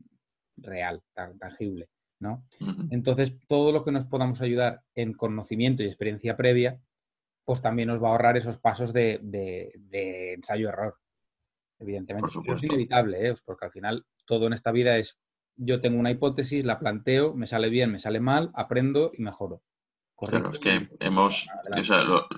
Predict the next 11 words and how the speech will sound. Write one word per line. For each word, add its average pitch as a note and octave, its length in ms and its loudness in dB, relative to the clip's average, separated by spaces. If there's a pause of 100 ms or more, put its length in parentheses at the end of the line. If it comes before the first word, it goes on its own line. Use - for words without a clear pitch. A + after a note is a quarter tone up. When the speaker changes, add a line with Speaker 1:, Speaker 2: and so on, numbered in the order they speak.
(120)
Speaker 2:
lo, F#2+ 340 6
lo F2+ 200 6
traigo G#2+ 300 8
a G#2+ 100 8
colación A2 400 6
porque G#2+ 280 2
como F#2 200 2
hemos G#2 160 0
empezado G#2+ 320 0
hablando G#2 400 2
de, F#2+ 380 2